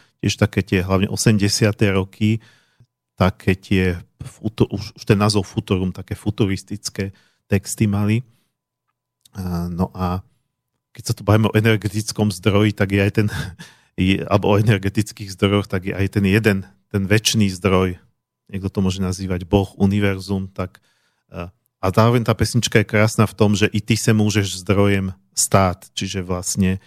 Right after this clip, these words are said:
každý z nás sa môže stať zdrojom, každý z nás môže tvoriť, každý z nás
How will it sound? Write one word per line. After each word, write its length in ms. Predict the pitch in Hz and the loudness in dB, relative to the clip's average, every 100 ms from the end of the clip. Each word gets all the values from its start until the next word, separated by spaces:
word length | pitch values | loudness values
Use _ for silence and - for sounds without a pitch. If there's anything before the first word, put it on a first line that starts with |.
| _ _ _ | _ _ _
každý 360 | - 113 107 101 | 2 2 2 -2
z 80 | 92 | 0
nás 240 | 101 101 | 2 2
sa 200 | - 104 | -2 -4
môže 220 | 95 95 | -2 -2
stať 380 | 92 - 92 - | -6 -6 -10 -12
zdrojom, 600 | - 95 104 101 107 101 98 | -16 -4 0 4 4 2 -4
každý 300 | - 95 98 | -6 -4 -4
z 80 | |
nás 160 | 98 92 | -4 -2
môže 240 | 98 87 | -4 -4
tvoriť, 580 | 90 - 90 98 107 107 | -8 -6 0 2 2 -2
každý 300 | - 101 101 | -2 -2 -2
z 100 | 98 | -6
nás 220 | 98 95 | -4 -4